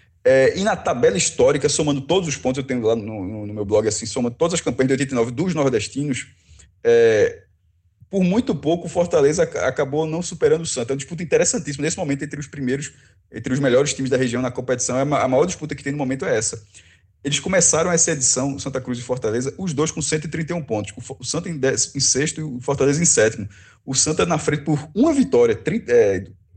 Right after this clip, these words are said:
é o critério clássico, né, número de vitórias. Trinta e sete vitórias contra trinta e seis de Fortaleza. É, passada essa edição, agora os dois têm cento e trinta e três pontos, porque o Santa Cruz, ele se classificou na primeira fase com a vantagem do empate,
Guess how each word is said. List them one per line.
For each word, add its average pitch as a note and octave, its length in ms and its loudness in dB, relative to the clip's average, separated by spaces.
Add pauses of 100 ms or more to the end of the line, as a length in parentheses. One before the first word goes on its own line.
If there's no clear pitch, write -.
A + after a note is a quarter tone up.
(320)
é - 80 -4
o F#2+ 60 -4
critério G#2 340 -2
clássico, F#2+ 300 -2
né, F#2+ 40 -4
número A2 180 -4
de A#2 60 -10
vitórias. G2+ 380 -4 (380)
Trinta A#3 220 2
e G3 40 4
sete E3+ 220 2
vitórias D3 380 2
contra E3 240 0
trinta F3+ 280 -4
e E3+ 40 0
seis D3+ 180 0
de - 60 -10
Fortaleza. G2 540 -2 (600)
É, A2+ 560 4 (140)
passada D#3 460 2
essa D#3 180 4
edição, C3 640 -2 (680)
agora G3 380 2
os G3+ 120 0
dois D#3 180 -2
têm F#3+ 100 -4
cento F3+ 360 0
e - 40 -2
trinta B3 220 -2
e - 20 -8
três G3 180 -2
pontos, C3 280 -4
porque D3+ 220 -6
o E3+ 60 -2
Santa E3+ 240 -4
Cruz, B2+ 180 -8
ele C3+ 80 -2
se D#3 140 -6
classificou D#3+ 460 0
na G3+ 80 2
primeira E3+ 280 0
fase A#2+ 240 0
com D3 80 0
a C3+ 40 2
vantagem C3+ 400 0
do C#3+ 80 -4
empate, B2 440 -2